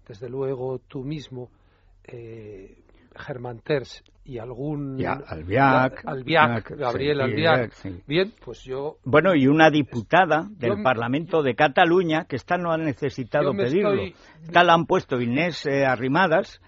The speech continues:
Speaker 2: ya directamente
Speaker 1: yo me
Speaker 2: también.
Speaker 1: estoy denunciando a mí mismo, ante todo, y debo decir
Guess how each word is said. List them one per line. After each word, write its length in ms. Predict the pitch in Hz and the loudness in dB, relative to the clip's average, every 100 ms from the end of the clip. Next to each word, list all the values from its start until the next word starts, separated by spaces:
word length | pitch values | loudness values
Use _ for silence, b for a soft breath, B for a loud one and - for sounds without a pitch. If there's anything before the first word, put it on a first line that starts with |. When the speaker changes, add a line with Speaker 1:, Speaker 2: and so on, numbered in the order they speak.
| b | b
Speaker 2:
ya 140 | 123 151 | -2 0
directamente 680 | 160 160 - 156 156 170 - | 0 0 0 0 0 -2 -2
Speaker 1:
yo 60 | 190 | 0
me 80 | 214 | -2
Speaker 2:
también. 180 | 214 226 | 2 2
Speaker 1:
estoy 100 | 233 | 2
denunciando 600 | 233 202 170 196 202 196 | 0 0 -4 0 0 2
a 60 | 170 | 0
mí 140 | 170 | 0
mismo, 480 | 185 208 160 175 185 _ - | -4 -4 -4 -4 -6 _ -14
ante 300 | 139 135 143 | -12 -12 -10
todo, 440 | 190 165 147 190 _ _ | -8 -6 -6 -8 _ _
y 440 | - 147 147 139 139 | -14 -12 -12 -14 -16
debo 280 | 127 151 160 | -12 -8 -6
decir 420 | 160 185 202 | -6 -8 -10